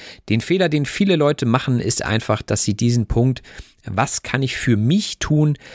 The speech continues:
völlig außer Acht lassen und nur ihren Zielen, die manchmal fremdbestimmt sind, hinterherlaufen. Gerade im Beruf kann es so sein, dass man sich komplett aufopfert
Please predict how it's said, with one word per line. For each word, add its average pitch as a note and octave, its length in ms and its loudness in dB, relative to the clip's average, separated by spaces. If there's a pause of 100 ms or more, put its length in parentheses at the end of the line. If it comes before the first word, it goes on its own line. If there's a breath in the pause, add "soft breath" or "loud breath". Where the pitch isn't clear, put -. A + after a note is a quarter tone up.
(140 loud breath)
völlig D3+ 500 0
außer - 280 0
Acht - 320 -4
lassen G2 420 2
und A2 240 0
nur E3 320 2
ihren A#2+ 380 0 (320 loud breath)
Zielen, D3 680 2
die A#2 160 2
manchmal A#2 600 2
fremdbestimmt - 1040 -4
sind, F2 220 0
hinterherlaufen. F#2 960 2 (260 loud breath)
Gerade A2 380 2
im G#2+ 100 0
Beruf G#2 360 2
kann G2 180 0
es F#2 100 -2
so F2 140 0
sein, F#2 260 2
dass G2 160 0
man F2+ 160 0
sich - 180 -4
komplett - 460 -2
aufopfert E2+ 840 0